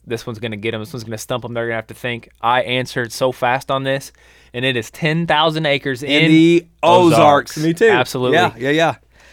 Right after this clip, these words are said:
Speaker 1: Real
Speaker 2: So
Speaker 1: quick reasons and overviews why I love the Ozarks.
Speaker 2: Uh-huh.
Speaker 1: When I look at land, I see it as a canvas. And because I love the Ozarks, because I have studied biology in the Ozarks,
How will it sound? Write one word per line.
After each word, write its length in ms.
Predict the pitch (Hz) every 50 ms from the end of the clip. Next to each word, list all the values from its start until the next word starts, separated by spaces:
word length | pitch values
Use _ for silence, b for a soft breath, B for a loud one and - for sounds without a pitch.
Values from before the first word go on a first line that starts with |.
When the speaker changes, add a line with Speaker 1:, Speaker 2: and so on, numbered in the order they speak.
| b b
Speaker 1:
Real 100 | - 143
Speaker 2:
So 160 | 160 185 180
Speaker 1:
quick 180 | 175 185 175 -
reasons 440 | 165 170 180 180 165 175 170 160 151
and 80 | 151
overviews 400 | 147 151 151 156 151 156 156 139
why 240 | 139 143 135 131 127 - -
I 160 | 120 127 151
love 280 | 170 165 160 165 165 165
the 140 | 175 175 156
Ozarks. 460 | 135 131 120 135 127 131 127 - -
Speaker 2:
Uh-huh. 360 | - 120 120 113 131 147 190 190 _ _ _
Speaker 1:
When 160 | - 120 127
I 220 | 135 123 123 139 147
look 240 | 147 151 151 -
at 100 | 160 143
land, 460 | 123 131 127 123 120 113 110 113 113 - _ _ _ -
I 180 | 120 120 123
see 260 | 120 - - 139 127
it 80 | 123 120
as 120 | 120 107
a 60 | 113 110
canvas. 640 | - - 120 113 107 101 101 95 95 - - - -
And 120 | - 123 117
because 340 | 120 117 - 147 139 139
I 100 | 151 143
love 260 | 127 120 127 135 139 143
the 160 | 147 151 120
Ozarks, 440 | 127 127 127 120 123 117 120 - -
because 360 | - 135 123 - 143 131 139
I 100 | 127 131
have 180 | 135 131 120
studied 460 | - - - - 143 143 147 143 131 120
biology 640 | 127 120 107 113 123 131 139 135 123 117 120 113
in 80 | 117 117
the 120 | 113 113
Ozarks, 460 | 110 113 110 113 113 113 - - -